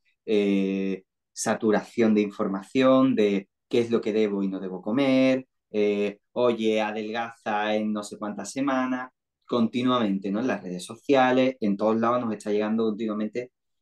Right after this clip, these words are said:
ese, ese tipo de información. Y dices, "¿Será un vendehumo? ¿No será?". Mm,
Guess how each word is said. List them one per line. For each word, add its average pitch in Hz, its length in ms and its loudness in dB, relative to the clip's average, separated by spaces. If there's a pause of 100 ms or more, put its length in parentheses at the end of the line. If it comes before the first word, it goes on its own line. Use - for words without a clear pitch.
(120)
ese, 107 360 0
ese 110 180 -2
tipo 113 200 2
de 107 60 4
información. 104 640 0 (540)
Y 120 140 2
dices, 113 540 0 (760)
"¿Será 110 320 0
un 120 100 -4
vendehumo? 156 920 -2
¿No 131 180 -6
será?". 127 540 -4 (840)
Mm, 113 340 2